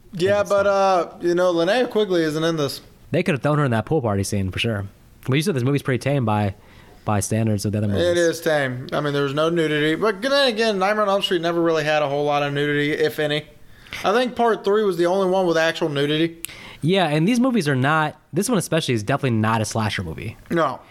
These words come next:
Speaker 2: There's not enough kills, there's not enough anything to suggest
Speaker 1: What are you
Speaker 2: slasher.
Speaker 1: talking about? There's not enough kills. He kills, like, eight people at the pool.
Speaker 2: I don't count that.
Speaker 1: <laughs>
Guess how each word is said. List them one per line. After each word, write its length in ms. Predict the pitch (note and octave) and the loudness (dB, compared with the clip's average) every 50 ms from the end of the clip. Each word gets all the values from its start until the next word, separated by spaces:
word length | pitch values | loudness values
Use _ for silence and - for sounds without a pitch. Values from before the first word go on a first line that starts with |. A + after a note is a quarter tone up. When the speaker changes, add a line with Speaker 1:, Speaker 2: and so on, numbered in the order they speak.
| - - - | -20 -10 -4
Speaker 2:
There's 200 | - D#3 D#3+ C3+ | -2 -2 0 0
not 160 | D3 G#3+ A#3 A3 | 0 2 2 2
enough 280 | F#3+ E3+ D3 - - | 2 0 -2 -4 -6
kills, 480 | - - E3 E3 E3+ E3+ E3 E3 D#3+ C3 | -6 -2 0 0 2 2 2 2 0 0
there's 120 | B2+ A#2+ | 0 0
not 140 | C#3 D3+ D#3 | 0 2 2
enough 480 | D3 C#3+ C3+ B2+ - - - - - - - - - - - - - - - - - - | 2 0 0 -2 -6 -14 -20 -20 -20 -20 -20 -20 -20 -20 -20 -20 -20 -20 -20 -12 -4 -2
anything 340 | D3+ E3 E3 C#3+ C#3 B2+ | 0 2 2 2 0 0
to 60 | A2 G#2+ | 0 0
suggest 280 | A2+ A2+ G#2+ - - | 0 0 0 -2 -2
Speaker 1:
What 80 | - B3 | -2 0
are 20 | C#4 | 0
you 40 | C#4 | 0
Speaker 2:
slasher. 180 | - F4+ F4+ | 0 2 2
Speaker 1:
talking 100 | F#4 F4 E4 | 2 2 2
about? 100 | C4 G#3 | 0 0
There's 100 | G3 F#3 | 0 0
not 140 | G3 G3 F#3+ | 0 0 2
enough 200 | F#3 F#3 E3+ F3+ | 2 0 -2 -2
kills. 240 | - G#3 F#3+ E3+ D3 F3 | 0 0 0 0 0 0
He 100 | A3+ A3 | -2 -2
kills, 260 | - D4+ D4 D4+ C#4 | 0 0 0 0 0
like, 140 | B3 F#3+ F3 | 0 0 0
eight 200 | G3+ A#3 A#3+ A#3+ | 0 -2 -2 -2
people 300 | B3 C4+ C4+ C4+ B3+ A#3 | -2 -2 -2 0 0 2
at 120 | G#3+ G3+ G3+ | 2 0 0
the 60 | F#3 | -4
pool. 400 | - - A3 B3 C4 B3+ B3+ B3+ B3+ - - - - - | -2 0 0 2 2 0 0 -2 -4 -12 -20 -10 -4 -2
Speaker 2:
I 120 | E3 E3+ | 0 0
don't 160 | C#3+ A2+ F#2+ | 0 0 -2
count 180 | - G2+ F#2 F2+ | -2 -2 -2 -2
that. 340 | F#2+ F#2+ F#2 F2+ - - - - - - - - - | -2 -2 -2 -2 -2 -2 -2 0 0 0 0 0 2
Speaker 1:
<laughs> 240 | B3 A#3+ A#3 - - | 2 0 0 -4 -10